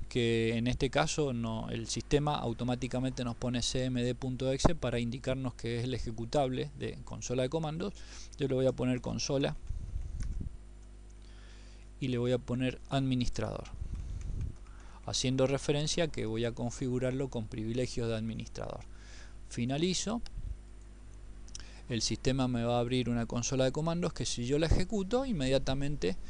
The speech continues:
me va a abrir la ventana. Pero yo quiero ejecutarla con privilegios de administrador.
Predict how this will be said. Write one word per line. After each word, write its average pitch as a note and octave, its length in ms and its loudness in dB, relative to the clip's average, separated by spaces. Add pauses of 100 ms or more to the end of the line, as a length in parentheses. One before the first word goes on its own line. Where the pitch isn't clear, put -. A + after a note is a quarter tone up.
(260)
me A#2 140 2
va B2 80 4
a - 20 6
abrir B2 240 2
la B2 140 4
ventana. B2 560 4 (380)
Pero C3 180 2
yo D3 160 4
quiero E3+ 200 2
ejecutarla D#3+ 840 4
con C3 240 -2
privilegios C#3 600 2
de C3+ 80 2
administrador. C3 640 4